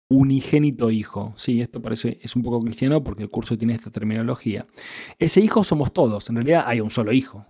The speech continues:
¿sí? Que es el universo o es la conciencia universal. Es la filiación, como le dice el curso de milagros, le dice la filiación a la unidad, ¿sí?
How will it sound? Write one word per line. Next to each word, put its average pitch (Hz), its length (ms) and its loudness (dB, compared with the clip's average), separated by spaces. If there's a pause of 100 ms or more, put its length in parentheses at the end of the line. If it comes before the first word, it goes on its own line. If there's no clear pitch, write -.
(140)
¿sí? 113 420 -8
Que 113 100 -6
es - 200 -6
el 120 80 -4
universo 113 500 0
o 113 120 -2
es 107 60 0
la 120 60 0
conciencia 113 460 -2
universal. 104 500 -4 (340)
Es 123 160 0
la 139 120 2
filiación, 123 1000 6
como 110 240 -2
le 113 120 -6
dice 123 460 0 (240)
el 113 140 -4
curso 127 280 0
de 120 60 2
milagros, 127 320 2
le 120 60 0
dice 131 200 2
la 120 160 2
filiación 120 960 2
a 117 80 -4
la 110 100 2
unidad, 107 520 2
¿sí? - 320 -4